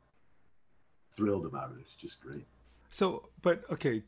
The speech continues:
Speaker 2: th-, when you said, uh, "I might have this i-, image that I, you, that you might work with a lot more people than you actually do," how does, how do you work with people? How does that happen? Like, if I, can I call you up and say, "Hey, listen, I got some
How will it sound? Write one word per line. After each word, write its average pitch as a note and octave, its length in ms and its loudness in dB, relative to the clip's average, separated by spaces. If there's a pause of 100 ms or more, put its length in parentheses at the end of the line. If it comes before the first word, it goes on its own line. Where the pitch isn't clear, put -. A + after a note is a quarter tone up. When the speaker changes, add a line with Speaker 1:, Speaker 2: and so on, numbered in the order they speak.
Speaker 2:
th-, - 180 -16
when C#3 200 2
you C#3 60 0
said, C#3 380 2
uh, B2 380 4
"I C3+ 120 -2
might A2+ 200 0
have A2+ 200 -2
this A2+ 220 -8
i-, A2 220 2
image G2+ 280 0
that G2 140 0
I, G2 40 2
you, G2+ 320 -2 (200)
that G2+ 160 0
you F#2 160 -2
might F#2+ 240 2
work F#2 220 0
with F2+ 120 -4
a F#2 40 -2
lot F2 180 0
more E2 140 -2
people E2+ 260 -8
than D#2+ 380 -6 (160)
you E2 160 -4
actually E2+ 320 -4
do," D2+ 480 -4 (640)
how D3+ 180 2
does, C#3+ 260 -2 (500)
how D3+ 200 0
do D3 120 -4
you C3 440 -4
work A#2 240 2
with F#2 140 -8
people? D#2+ 240 -6
How G#2+ 140 4
does A2 160 0
that G#2 160 0
happen? F#2 360 -6 (1300)
Like, - 180 -2
if - 160 0
I, G#2 80 4
can G#2+ 220 0
I A2 80 8
call A2 260 4
you G#2+ 140 6
up G#2 80 2
and G2+ 100 0
say, G2 180 0
"Hey, G#2+ 180 2
listen, E2 580 -6 (240)
I A#2+ 100 0
got C#3+ 180 -6
some F#2+ 460 -4